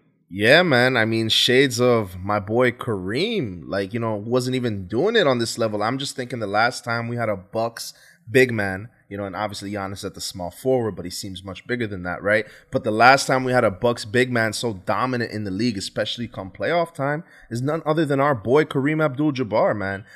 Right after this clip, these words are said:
And once you're in the same breath as a cat like that, the guy currently leading the league N B A in scoring, you know what I'm saying? All-time points. You gotta be doing something right, man. And,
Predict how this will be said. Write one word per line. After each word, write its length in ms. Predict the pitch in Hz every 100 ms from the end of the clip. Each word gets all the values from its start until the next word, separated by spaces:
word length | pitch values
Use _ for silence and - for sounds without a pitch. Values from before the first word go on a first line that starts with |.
| -
And 100 | 101
once 240 | 139 233 247
you're 100 | 226
in 60 |
the 60 | 131
same 500 | - - 139 139 95
breath 460 | 92 107 127 - -
as 180 | 101
a 60 | 90
cat 300 | - 117 110
like 200 | 107 90
that, 340 | 104 107 -
the 80 | 101
guy 180 | 104 104
currently 540 | - - 131 - 117
leading 360 | 113 123 120 113
the 80 | 95
league 440 | 92 113 123 - _ _ _ - -
N 180 | 120
B 160 | 110 104
A 100 | 117
in 80 | 107
scoring, 520 | - 107 117 131 165 -
you 100 | 92
know 60 |
what 40 | 104
I'm 60 |
saying? 240 | - 117 113
All-time 540 | - 104 110 110 110
points. 520 | - 117 131 180 - - _ _ _ _
You 80 | 98
gotta 200 | 113 98
be 100 | 90
doing 240 | 90 87 87
something 380 | 82 80 80
right, 220 | 82 78 -
man. 220 | 82 87
And, 160 | 98